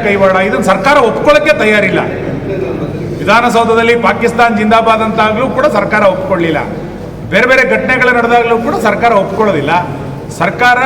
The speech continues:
ವೋಟ್ ಬ್ಯಾಂಕಿನ ಓಲೈಕೆ ರಾಜಕಾರಣದ ಹೊರಗೆ ಬಂದು ಇದೊಂದು ಆಂತರಿಕ ಭದ್ರತೆಗೆ ಒದಗಿರುವಂಥ ಸವಾಲು ಅನ್ನೋದನ್ನ ಅರ್ಥ ಮಾಡ್ಕೊಂಡು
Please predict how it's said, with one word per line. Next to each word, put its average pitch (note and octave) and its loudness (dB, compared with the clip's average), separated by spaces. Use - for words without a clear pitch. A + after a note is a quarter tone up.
ವೋಟ್ A#3+ 2
ಬ್ಯಾಂಕಿನ B3+ 0
ಓಲೈಕೆ A#3+ 2
ರಾಜಕಾರಣದ G3+ 0
ಹೊರಗೆ F#3+ 2
ಬಂದು D#3+ -4
ಇದೊಂದು A#3 2
ಆಂತರಿಕ A#3+ 2
ಭದ್ರತೆಗೆ A3+ 2
ಒದಗಿರುವಂಥ G3+ 0
ಸವಾಲು G3 2
ಅನ್ನೋದನ್ನ F#3+ -2
ಅರ್ಥ D#3+ -4
ಮಾಡ್ಕೊಂಡು G3 -4